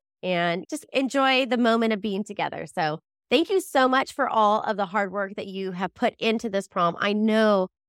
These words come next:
that it takes a lot of effort and a lot of planning and a lot of teamwork to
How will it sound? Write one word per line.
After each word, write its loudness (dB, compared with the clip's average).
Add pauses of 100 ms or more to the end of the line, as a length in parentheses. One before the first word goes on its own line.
(100)
that 2
it -6
takes -6
a -6
lot 2
of 0
effort -2
and -6
a -6
lot 0
of -6
planning -2
and -4
a -6
lot -2
of -8
teamwork -6
to -6